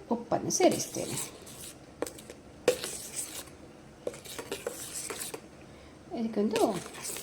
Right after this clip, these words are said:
ಸ್ವಲ್ಪ ನೀರನ್ನು ಸೇರಿಸಬೇಕು. ಮಿಕ್ಸಿ ತೊಳೆದ ನೀರನ್ನು ಸೇರಿಸಿದರೆ ಒಂದು ತಂಬುಳಿಯ ಕನ್ಸಿಸ್ಟೆನ್ಸಿ ಬರುತ್ತೆ.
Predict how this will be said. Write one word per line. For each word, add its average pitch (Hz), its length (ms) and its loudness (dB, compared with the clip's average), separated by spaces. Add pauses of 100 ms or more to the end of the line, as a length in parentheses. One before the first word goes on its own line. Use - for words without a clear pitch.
(1300)
ಸ್ವಲ್ಪ 208 460 8
ನೀರನ್ನು 208 460 12
ಸೇರಿಸಬೇಕು. - 760 4 (220)
ಮಿಕ್ಸಿ 165 320 4
ತೊಳೆದ 175 320 4
ನೀರನ್ನು 160 800 4 (300)
ಸೇರಿಸಿದರೆ 175 880 4 (800)
ಒಂದು 170 340 4
ತಂಬುಳಿಯ 170 520 2 (920)
ಕನ್ಸಿಸ್ಟೆನ್ಸಿ 170 680 0
ಬರುತ್ತೆ. 170 500 0